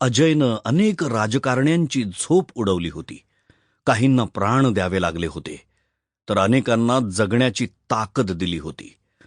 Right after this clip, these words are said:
श्रीमंतांना त्याच्यापुढे झुकवलं होतं. अनेकांची गुपितं तो जवळ बाळगून होता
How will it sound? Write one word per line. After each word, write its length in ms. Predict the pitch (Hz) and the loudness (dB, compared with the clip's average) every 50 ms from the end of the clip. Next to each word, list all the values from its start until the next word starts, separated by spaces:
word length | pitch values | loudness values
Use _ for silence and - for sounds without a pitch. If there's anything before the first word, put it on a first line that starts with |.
| _ _ _ _ _ _ _ _ _ _ | _ _ _ _ _ _ _ _ _ _
श्रीमंतांना 840 | - - 113 104 113 123 127 127 120 - 113 110 113 117 117 117 107 | -6 -2 0 2 2 4 4 4 2 2 2 2 2 2 2 0 0
त्याच्यापुढे 600 | 101 - 104 101 - 127 101 - 107 98 104 101 | 0 -2 -4 -2 0 -2 -2 -2 -4 -4 -4 -4
झुकवलं 540 | 82 80 - 104 92 - 131 123 107 92 82 | -4 -6 -6 -4 -2 0 0 0 0 -2 -6
होतं. 300 | - - 80 - - - - - _ _ _ _ _ _ _ | -8 -12 -18 -18 -18 -20 -20 -20 _ _ _ _ _ _ _
अनेकांची 640 | 123 139 170 202 190 - 226 247 247 226 - - 185 | 2 4 6 6 4 4 2 2 2 2 2 0 -2
गुपितं 540 | 127 107 127 131 - 180 180 - 180 160 135 95 | -2 -2 -2 -2 0 -2 -2 0 2 2 2 2
तो 120 | 143 127 104 | 0 -2 -2
जवळ 420 | 92 87 - 123 131 170 185 175 | -2 0 0 2 4 4 4 2
बाळगून 460 | 139 110 117 123 131 135 127 139 - | 2 2 2 2 2 2 2 2 0
होता 440 | 120 90 110 107 - 123 113 107 98 | 0 0 -2 -2 0 0 0 0 -2